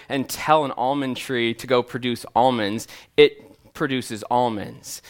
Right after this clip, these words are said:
It's, it, like, the same thing with blackberries, same thing with whatever it is. Um, it's just the natural makeup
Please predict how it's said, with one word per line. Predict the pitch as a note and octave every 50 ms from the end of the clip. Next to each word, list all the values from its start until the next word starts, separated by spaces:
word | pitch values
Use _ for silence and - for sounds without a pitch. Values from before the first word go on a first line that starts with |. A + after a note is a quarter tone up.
| - - - - -
It's, | - B2+ A#2+ - - - - -
it, | A#2 - - C#3+
like, | C#3 C3+ B2 - -
the | B2+
same | - - D#3+ D3+ D3 C#3+
thing | D3+ C#3
with | C3 A#2+ A2
blackberries, | A2+ C3+ B2+ B2+ C3+ - - G#2 F#2+ F#2 F#2 -
same | - C3+ C3 B2+ A#2+
thing | - B2+ B2 B2 B2
with | A#2+ A#2 -
whatever | C3 B2+ B2 - C3 C3+ C#3 C3+ B2+ B2
it | A2
is. | G2+ G#2+ G2+ G2 G2+ - - - - - - - -
Um, | B2 A#2 G#2+ G#2+ -
it's | - D#3+ -
just | - G3+ G3+ -
the | A3 G3
natural | E3 C#3+ C3 C3 B2+ - - - C#3 A#2+
makeup | A#2 A2+ A#2 B2 C3+ C#3 - - C3 - - - -